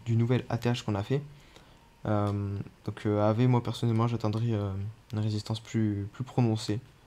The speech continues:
Parce que là, euh, c'est, c'est vraiment acheté, euh, un point très haut, un peu comme Bitcoin actuellement, en fait.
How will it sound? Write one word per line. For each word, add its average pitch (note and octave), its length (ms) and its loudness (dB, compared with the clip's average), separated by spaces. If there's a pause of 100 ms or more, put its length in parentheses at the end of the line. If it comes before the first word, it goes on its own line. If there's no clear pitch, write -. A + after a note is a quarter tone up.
(600)
Parce - 160 -8
que G#2+ 120 0
là, A2 260 6
euh, G2+ 180 0
c'est, G#2 320 -6
c'est A#2 160 -6
vraiment G#2 240 2
acheté, A#2 280 0
euh, G2+ 340 0
un G#2 80 -2
point G#2 500 -2
très - 140 -4
haut, G#2 180 -2 (100)
un G#2+ 80 -2
peu A#2+ 120 0
comme A2+ 160 2
Bitcoin A2 340 0
actuellement, G2 380 -4
en F#2+ 60 -6
fait. - 260 -12